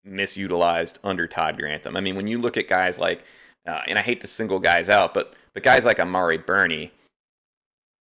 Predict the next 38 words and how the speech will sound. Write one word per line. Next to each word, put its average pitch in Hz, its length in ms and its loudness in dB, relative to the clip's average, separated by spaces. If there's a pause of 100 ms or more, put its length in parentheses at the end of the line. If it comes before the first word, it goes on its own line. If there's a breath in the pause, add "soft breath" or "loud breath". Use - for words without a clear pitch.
(560)
I 151 120 8
would 147 140 8
have 110 140 4
been 104 160 2
trying 92 320 4
younger 95 280 0
guys 80 320 -2 (300)
a 90 100 -2
long 101 360 4
time 85 240 0
ago 71 360 -2 (120)
in 87 160 0
at 69 80 -2
linebacker 76 440 -2
because 92 280 -2
Amari 104 260 2
Burney, 101 400 0 (680 soft breath)
you 98 120 2
know, 85 340 2
great 120 260 4
guy, 104 340 6 (120)
knows 110 320 0
his 107 140 -4
football, 98 680 4
I 156 140 6
think 139 260 0
can 117 160 0
be 107 260 4
a 98 100 4
very 101 280 4
good 110 340 -2
player 98 300 4
in 90 140 2
a 85 40 -8
sort 104 240 0
of 85 100 2
niche 104 360 0
role 87 400 2